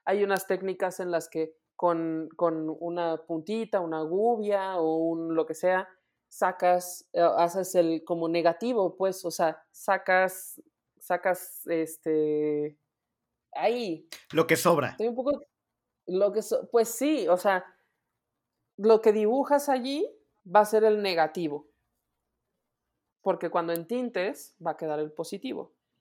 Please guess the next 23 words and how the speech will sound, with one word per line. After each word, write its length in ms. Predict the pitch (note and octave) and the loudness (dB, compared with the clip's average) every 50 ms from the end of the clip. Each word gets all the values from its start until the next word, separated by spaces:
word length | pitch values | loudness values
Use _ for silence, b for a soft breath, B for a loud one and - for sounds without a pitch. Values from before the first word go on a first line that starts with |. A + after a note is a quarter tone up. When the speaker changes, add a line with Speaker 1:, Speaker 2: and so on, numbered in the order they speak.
| _ _ _ | _ _ _
Speaker 1:
Y 100 | - G#3+ | 4 4
hay 180 | A3 A#3 B3+ B3 | 6 6 6 4
otras 280 | A#3+ B3 B3 A#3 G#3 | 2 2 0 0 0
en 180 | A3+ G#3 G#3 G3+ | -2 -2 -2 0
las 240 | G3 G3 F#3 F#3+ - | 0 0 0 0 -2
que 80 | - G3 | -6 -2
es 80 | - | 0
al 100 | G#3+ G3 F#3+ | 0 0 0
revés. 440 | F#3 F#3 A3+ A#3+ A#3 - - - _ _ _ _ _ _ _ _ _ _ _ _ _ | 0 0 0 0 -2 -4 -8 -18 _ _ _ _ _ _ _ _ _ _ _ _ _
Trabajas, 440 | - G3 G3 G3 G3 G3 A3 G#3 F#3 | 4 4 6 6 4 2 0 -2 -2
digamos, 340 | G3 F#3+ G#3 G3+ G3+ F#3+ - | -2 -4 -4 -4 -6 -6 -6
sobre 220 | - F#3+ F#3+ F#3 | -4 -2 -2 -2
el 80 | F3+ F3+ | -2 -4
positivo 480 | - G3 F#3 - G3+ - A#3+ A3+ A3 G#3+ | -4 -6 -6 -6 -8 -6 -4 -2 0 -2
y 60 | G#3+ | 0
cuando 240 | - F3+ E3+ E3 E3 | -2 -4 -4 -4 -6
entintes 400 | E3 D#3 G#3 G#3 G3 - F#3+ - | -6 -6 -8 -8 -8 -8 -8 -6
te 60 | - E3+ | -2 -2
va 80 | E3 E3 | -2 0
a 40 | |
quedar 200 | E3 E3+ E3 D#3+ | 0 0 0 0
el 100 | D#3 D3+ | -2 -2
negativo. 580 | D3+ D3+ D3+ D#3 D#3 G3+ G3 E3 D3+ D#3 - | -4 -4 -6 -6 -6 -4 -4 -4 -4 -4 -8